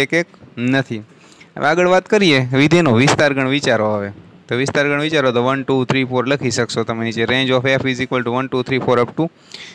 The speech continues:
એટલે એમ કહી શકાય કે વિસ્તાર ગણ is equal to N છે, માટે F વ્યાપ્ત પણ છે એમ પણ લખી શકશો નીચે. ફરીથી એક વખત બોલું છું, આટલું લખ્યા પછી આમ નીચે ટપકા ટપકા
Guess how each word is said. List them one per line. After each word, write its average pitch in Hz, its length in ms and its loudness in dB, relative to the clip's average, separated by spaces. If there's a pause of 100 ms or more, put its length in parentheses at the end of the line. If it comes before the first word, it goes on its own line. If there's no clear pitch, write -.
(140)
એટલે 170 220 4
એમ 180 40 -2
કહી 208 220 4
શકાય 180 260 2
કે 147 140 2
વિસ્તાર 165 260 2
ગણ 165 200 0
is 156 120 0
equal 160 220 0
to 135 160 -4
N 139 320 -6
છે, 110 180 -6 (760)
માટે 131 200 0 (140)
F - 100 -8 (140)
વ્યાપ્ત 143 420 2
પણ 143 200 2
છે 135 180 0
એમ 131 120 -4
પણ 202 200 2 (180)
લખી 123 260 2
શકશો 113 360 0
નીચે. 107 240 -2 (1080)
ફરીથી 165 300 2
એક 160 80 0
વખત 156 280 0
બોલું 147 200 4
છું, 180 100 0 (380)
આટલું 156 280 2
લખ્યા 156 240 2
પછી 156 180 2
આમ 147 100 0
નીચે 156 160 0
ટપકા 156 440 -2
ટપકા 165 320 0